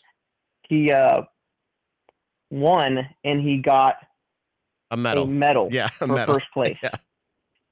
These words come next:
Speaker 1: And he's like, he's like, it, disc golf has kind of tainted him.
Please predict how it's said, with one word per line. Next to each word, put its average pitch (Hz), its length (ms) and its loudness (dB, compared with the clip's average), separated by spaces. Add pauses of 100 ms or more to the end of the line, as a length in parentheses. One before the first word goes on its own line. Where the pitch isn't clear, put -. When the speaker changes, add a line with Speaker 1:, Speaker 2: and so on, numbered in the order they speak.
(560)
Speaker 1:
And 151 420 0
he's 175 220 2
like, 156 260 0 (360)
he's 170 180 2
like, 156 160 0 (1040)
it, 151 280 0
disc 175 220 -2
golf 175 240 2
has 156 80 -2 (100)
kind 160 160 0
of 139 80 -2 (140)
tainted 156 300 0
him. 120 180 -4